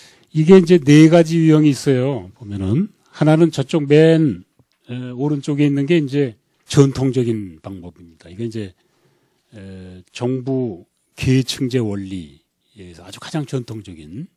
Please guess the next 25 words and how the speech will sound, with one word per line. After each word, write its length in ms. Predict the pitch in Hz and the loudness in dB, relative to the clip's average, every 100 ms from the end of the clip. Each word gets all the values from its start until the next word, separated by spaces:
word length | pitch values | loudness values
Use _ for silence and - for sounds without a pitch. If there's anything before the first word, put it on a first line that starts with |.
| _ _ | _ _
그런 140 | 95 | -20
거죠. 180 | 85 76 | -20 -20
아주 200 | 104 123 - _ _ _ | -16 -16 -18 _ _ _
법에 360 | - 107 117 156 | -4 -4 -4 -6
정해진 760 | - 127 127 123 123 147 143 147 | -4 -4 -4 -4 -4 -4 -4 -8
그러한, 380 | 120 117 123 117 _ _ _ _ 110 | -8 -6 -8 -10 _ _ _ _ -20
에, 100 | 98 | -12
제도 680 | - 123 131 135 131 123 | -4 -2 -2 -2 -4 -4
내에서, 680 | 98 104 104 101 92 98 175 - _ _ _ _ _ | -8 -10 -10 -12 -12 -12 -12 -16 _ _ _ _ _
에, 100 | 98 | -20
제도적인 480 | 92 131 135 123 135 | -6 -4 -4 -6 -6
조직들이, 840 | - 120 107 - 127 101 87 139 - _ _ _ - | -6 -6 -8 -12 -12 -10 -12 -14 -16 _ _ _ -20
에, 60 | 92 | -14
주어진 500 | - 120 120 127 117 | -6 -4 -4 -6 -10
그 100 | 117 | -10
명령 340 | 101 107 110 101 | -8 -6 -6 -8
계통에 300 | - 101 95 | -10 -8 -8
의해서 300 | 90 156 147 | -6 -6 -6
일을 200 | 117 90 | -8 -14
추진하는 460 | - - 98 90 | -16 -16 -14 -16
그런 180 | 82 78 | -18 -20
방식이죠. 600 | - - - - 60 - _ _ - | -20 -20 -20 -20 -20 -20 _ _ -20
가장 280 | - 135 | -14 -12
전통적인 600 | 127 107 92 87 78 71 | -10 -12 -12 -18 -18 -20
겁니다. 400 | 67 - _ _ | -20 -20 _ _